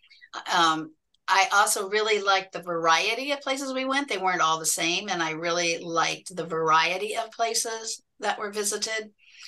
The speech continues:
And you'll laugh at the last one. I loved, since the last time I went to Africa, I was the leader. I loved being able to just be a participant and not have to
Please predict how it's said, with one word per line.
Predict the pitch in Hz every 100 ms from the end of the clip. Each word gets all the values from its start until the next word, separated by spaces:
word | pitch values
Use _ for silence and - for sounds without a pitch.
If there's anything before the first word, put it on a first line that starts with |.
| - _
And | 202 202
you'll | 190
laugh | 190 196 196
at | 214
the | 202
last | 175 175 170 -
one. | 175 185
I | 190
loved, | 196 196 190 196 196
since | 208 196
the | 196
last | 190 208 -
time | 220 196
I | 185
went | 185 -
to | -
Africa, | 175 170 175 180 175 175
I | 175 175
was | 180 185
the | 175 165
leader. | 165 170 185 202 -
I | 185 180
loved | 180 185 185 185
being | 185 175
able | 175 175 175
to | 175
just | 165 160 165 -
be |
a | 175
participant | 170 165 165 - 170 160 - -
and | 180 180
not | 175 175 175
have | 165 165 -
to | 185 170